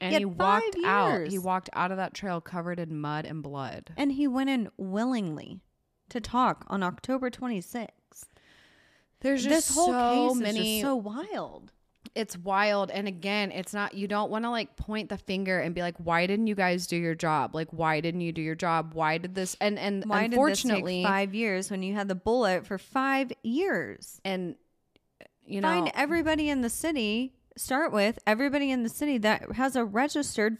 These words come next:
Speaker 2: forty caliber
Speaker 1: That was the other
Speaker 2: gun.
Speaker 1: thing, is it wasn't an illegal gun. I remember somebody talking about
Speaker 2: No,
Speaker 1: that
Speaker 2: it was
Speaker 1: and
Speaker 2: registered.
Speaker 1: That's what I'm saying.
Speaker 2: Yeah.
Speaker 1: So, like, the first thing you could have done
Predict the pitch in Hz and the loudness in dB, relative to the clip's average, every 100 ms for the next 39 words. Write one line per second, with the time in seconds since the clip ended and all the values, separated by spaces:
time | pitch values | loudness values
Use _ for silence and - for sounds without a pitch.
0 | - 349 370 453 - 269 269 269 269 302 | 0 2 4 0 0 2 4 6 6 6
1 | 320 254 277 269 208 180 156 190 202 214 | 4 4 2 0 -4 -4 -4 -4 -2 0
2 | 247 277 254 214 196 185 170 175 156 151 | 0 0 0 0 0 0 0 0 0 0
3 | 175 190 202 202 226 - 220 190 185 185 | 0 0 0 0 -2 0 0 0 0 -2
4 | 185 180 175 165 330 196 311 311 277 359 | 0 0 2 2 4 4 4 2 0 0
5 | 392 392 - 196 151 214 220 196 - 247 | -2 -6 -8 -8 -2 0 2 -2 2 2
6 | 196 156 170 311 480 480 - - 226 220 | 2 2 -2 -6 -8 -10 -12 4 6 6
7 | 208 - 220 214 208 - 233 269 254 262 | 2 0 -2 0 -4 0 0 2 2 2
8 | 233 240 220 - 254 220 160 170 196 | 0 -2 -4 0 2 4 2 -2 -6